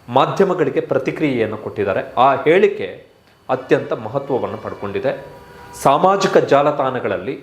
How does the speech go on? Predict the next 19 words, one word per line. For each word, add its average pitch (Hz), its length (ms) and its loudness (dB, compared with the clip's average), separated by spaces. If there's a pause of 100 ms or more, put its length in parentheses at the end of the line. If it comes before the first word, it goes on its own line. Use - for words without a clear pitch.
(260)
ಆ 117 140 2
ಹೇಳಿಕೆ 123 640 0 (260)
ಹಬ್ಬಿದೆ. 101 440 -4 (1080)
ಸ್ವಾಮೀಜಿಯವರಿಗೆ 190 1300 2 (280)
ಮಾಧ್ಯಮದವರು 151 640 0
ಪ್ರಶ್ನೆಯನ್ನು 147 640 -6
ಕೇಳಿದ್ರು, 113 300 -2 (340)
"ಹಿಂದೂ 185 380 2
ಧರ್ಮದ 160 340 -4
ಬಗ್ಗೆ 143 480 -2 (260)
ರಾಹುಲ್ 143 400 2
ಗಾಂಧಿ 147 280 0
ಅವರು 135 140 -4
ಕೊಟ್ಟಂತಹ 131 880 -4 (200)
ಹೇಳಿಕೆಯ 139 520 2
ಬಗ್ಗೆ 107 280 -4
ನಿಮ್ಮ 127 360 -6
ಅಭಿಪ್ರಾಯ 107 460 -2
ಏನು?" 85 340 -14